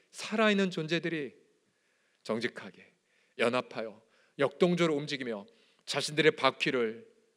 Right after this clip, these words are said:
온 열방에 굴리고 있었거든요. 여러분, 이게 무슨 메시지예요? 무슨 메시지일까요? 이거죠. "에스겔, 네 민족 멈춘 것 같지?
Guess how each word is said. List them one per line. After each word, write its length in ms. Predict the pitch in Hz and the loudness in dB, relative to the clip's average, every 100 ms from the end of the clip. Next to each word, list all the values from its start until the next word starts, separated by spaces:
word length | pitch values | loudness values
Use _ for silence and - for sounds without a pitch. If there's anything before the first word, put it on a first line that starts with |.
| _ | _
온 300 | 117 127 135 | 2 2 4
열방에 560 | 113 117 113 98 90 87 _ _ | 2 2 0 -2 -8 -12 _ _
굴리고 360 | - 98 101 95 | -14 -12 -12 -14
있었거든요. 480 | - - - _ _ _ _ _ _ _ _ _ _ _ _ _ _ _ _ _ _ _ _ | -18 -20 -20 _ _ _ _ _ _ _ _ _ _ _ _ _ _ _ _ _ _ _ _
여러분, 140 | 113 | -14
이게 100 | 117 | -12
무슨 320 | 101 113 156 | -10 -8 -6
메시지예요? 600 | 135 113 135 117 104 80 - _ _ _ | -4 -4 -4 -6 -10 -12 -20 _ _ _
무슨 320 | 135 147 220 | -10 -4 -2
메시지일까요? 600 | 180 175 131 120 - - _ _ | 0 -2 -6 -10 -12 -18 _ _
이거죠. 560 | 127 143 135 117 127 _ _ _ 127 | -6 -6 -4 -10 -14 _ _ _ -12
"에스겔, 600 | 117 147 208 151 - - _ _ _ _ _ _ | -8 0 0 0 -8 -20 _ _ _ _ _ _
네 160 | 127 165 | -6 -2
민족 480 | 180 165 165 151 - - _ _ _ _ _ | 0 0 0 -2 -6 -20 _ _ _ _ _
멈춘 380 | 107 113 143 131 | -6 -6 -8 -4
것 120 | 127 | -4
같지? 360 | 98 - - | -6 -12 -20